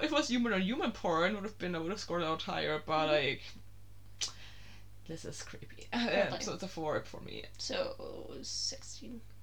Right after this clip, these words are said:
Speaker 1: Yes.
Speaker 2: And an eighteen. Two plus two is four, minus one, that's three. Quick maths.
Speaker 1: <laughs> Why would you say I was, I, I had it, I think it's thirty-four, isn't it? Yeah, it's thirty-four.
Speaker 2: Yeah, it's,
Speaker 1: It's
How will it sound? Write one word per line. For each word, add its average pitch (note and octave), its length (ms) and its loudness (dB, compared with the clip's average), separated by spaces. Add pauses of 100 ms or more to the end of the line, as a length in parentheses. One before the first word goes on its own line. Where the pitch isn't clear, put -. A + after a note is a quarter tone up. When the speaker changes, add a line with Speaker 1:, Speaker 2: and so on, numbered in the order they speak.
(220)
Speaker 1:
Yes. - 400 -8
Speaker 2:
And G#3+ 120 -4
an E3+ 120 -8
eighteen. - 540 -12 (2750)
Two C4 140 -8
plus A#3 240 -8
two - 160 -6
is C4 300 -6
four, A3+ 340 -4
minus A#3+ 400 -8
one, A#3 240 -6
that's B3+ 240 -8
three. A#3+ 240 -8
Quick C4+ 240 -8
maths. - 520 -8
Speaker 1:
<laughs> A4 420 10
Why G#4 180 12
would A4+ 120 10
you G#4+ 100 12
say E4 160 12
I - 20 12
was, G4+ 240 12
I, C#4+ 60 10
I - 200 10 (180)
had E4 180 10
it, A#3 120 6 (160)
I C#4 120 8
think C#4 180 0
it's C#4 200 -4
thirty-four, F#3+ 840 -2 (220)
isn't - 240 -8
it? - 160 -8
Yeah, G2+ 120 -2
it's - 140 -10
thirty-four. - 560 -6 (260)
Speaker 2:
Yeah, - 160 -4 (140)
it's, - 280 -12
Speaker 1:
It's - 180 -8